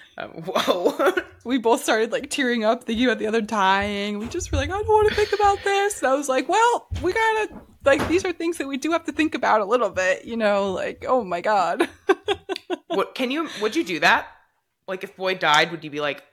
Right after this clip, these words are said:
Speaker 1: "I need to have his baby"?
Speaker 2: I don't know. It depends. I don't know.
Speaker 1: I guess you
Speaker 2: I
Speaker 1: wouldn't
Speaker 2: think
Speaker 1: know
Speaker 2: it
Speaker 1: till you're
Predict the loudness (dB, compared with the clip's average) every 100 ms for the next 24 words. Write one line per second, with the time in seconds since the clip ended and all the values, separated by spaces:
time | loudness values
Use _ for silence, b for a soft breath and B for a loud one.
0 | -4 -4 -4 -4 -6 -6 -8 -6 -6 -8
1 | _ _ _ _ _ _ _ -10 -10 -4
2 | 0 0 -2 -4 -10 -10 -4 -2 -2 -4
3 | -10 -8 -4 -2 -2 -2 -4 -6 -4 0
4 | 2 2 2 0 0 0 0 0 -2